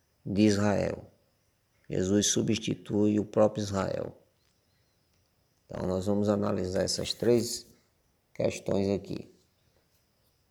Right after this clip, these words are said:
Nós temos Jesus como cumprimento das Escrituras, nós temos Jesus como cumprimento da lei e nós temos Jesus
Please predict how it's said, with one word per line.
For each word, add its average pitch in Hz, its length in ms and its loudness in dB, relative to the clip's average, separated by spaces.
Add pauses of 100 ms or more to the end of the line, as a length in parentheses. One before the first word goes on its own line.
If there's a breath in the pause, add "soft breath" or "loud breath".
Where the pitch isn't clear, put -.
(920)
Nós 92 260 0
temos 92 400 -2
Jesus 95 500 -2
como 92 340 -4
cumprimento 92 580 -4
das 90 180 -4
Escrituras, 127 920 -2 (680)
nós 95 360 -2
temos 98 280 -2
Jesus 95 400 -4
como 95 300 -6
cumprimento 95 580 -8
da 101 100 2
lei 107 380 0 (720 soft breath)
e 110 120 -2
nós 101 220 0
temos 101 320 0
Jesus 98 720 -2